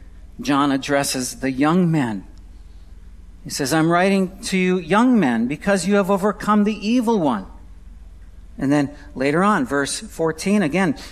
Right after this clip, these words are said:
"I write to you young men because you are strong and the word of God abides in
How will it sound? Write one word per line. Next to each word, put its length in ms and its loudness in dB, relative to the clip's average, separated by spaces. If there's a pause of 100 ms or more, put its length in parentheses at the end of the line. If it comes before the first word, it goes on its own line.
"I 120 0
write 360 0
to 120 -4
you 120 0
young 460 2
men 380 2 (320)
because 460 0
you 140 0
are 100 2
strong 880 2 (320)
and 200 2
the 100 2
word 520 2
of 300 -4
God 400 2
abides 880 0
in 440 0